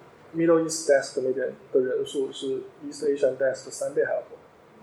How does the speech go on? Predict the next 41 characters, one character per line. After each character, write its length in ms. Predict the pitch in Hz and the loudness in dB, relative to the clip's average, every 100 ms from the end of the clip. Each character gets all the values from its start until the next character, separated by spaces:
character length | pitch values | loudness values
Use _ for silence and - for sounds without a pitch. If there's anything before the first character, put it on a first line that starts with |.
| - - - - - | -20 -20 -20 -20 -10
你 140 | 139 | 0
人 180 | 131 143 | 2 2
都 80 | 214 | 2
不 140 | 175 | 0
够 160 | 156 151 | 4 4
多 140 | 143 | 4
的 60 | 139 | 4
话， 120 | 143 | 2
你 80 | 139 | -2
怎 100 | - | -6
么 80 | 139 | -4
能 100 | 160 | 2
把 120 | 131 | 2
这 60 | 139 | 2
个 80 | 143 | 0
战 180 | 160 | 2
略 100 | 143 | 2
人 180 | 127 131 - | 2 0 -6
执 420 | - - - 147 | -14 -10 2 4
行 200 | - 135 | 4 0
得 60 | 143 | -4
好？ 200 | - - - - - 196 - - - - - - - - - - | -6 -8 -20 -20 -20 -20 -20 -20 -20 -20 -20 -20 -20 -20 -16 -4
对 80 | 131 | 0
吧？ 140 | 123 - - - - - - - - - - - - | 0 -2 -20 -20 -20 -20 -20 -20 -20 -20 -20 -20 4
然 80 | 135 | 10
后 120 | 147 | 10
还 160 | 151 151 | 12 10
有 160 | 156 156 | 10 6
就 120 | 147 | 0
是 400 | 151 139 131 151 - | 0 0 2 -2 -4
他 120 | 139 | -6
们 200 | 143 143 | -4 4
战 180 | 160 143 | 4 6
略 100 | 135 | 2
界 180 | 139 131 | 0 0
觉 160 | - | -2
得， 240 | 131 127 - - - - - - - - | -2 -2 -6 -14 -20 -20 -20 -20 -20 -14
现 100 | - | 0
在 80 | 156 | 2
美 120 | 143 | 4
国 360 | 120 135 139 | 2 0 0